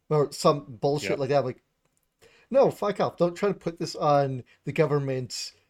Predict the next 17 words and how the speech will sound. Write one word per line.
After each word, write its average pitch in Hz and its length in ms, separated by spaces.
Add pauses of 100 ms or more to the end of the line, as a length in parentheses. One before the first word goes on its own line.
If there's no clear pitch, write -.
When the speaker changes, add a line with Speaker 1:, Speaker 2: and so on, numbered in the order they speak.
(140)
Speaker 1:
uh, 143 320
problem. 123 600
It's 147 300
your 143 340
guys' 139 320
shitty 147 800 (380)
fucking 131 640 (280)
business 143 300
practices - 580
that 120 160
is - 100
preventing 123 460
the 117 80
game 120 180
from 117 140
being 113 160
launched. 110 500